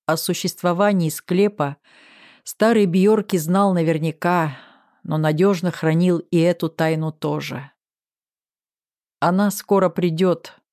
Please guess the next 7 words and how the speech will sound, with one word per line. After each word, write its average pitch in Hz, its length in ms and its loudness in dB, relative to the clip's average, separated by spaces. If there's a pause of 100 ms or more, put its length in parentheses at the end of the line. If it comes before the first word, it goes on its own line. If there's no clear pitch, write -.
(200)
произнес 147 540 -6
лед. 143 500 -6 (1040)
«Кто?» 170 500 0 (580)
глупо 156 400 -2
переспросил 151 720 -4
Бирк. 143 540 -6 (1040)
«Гульвейк», 170 800 0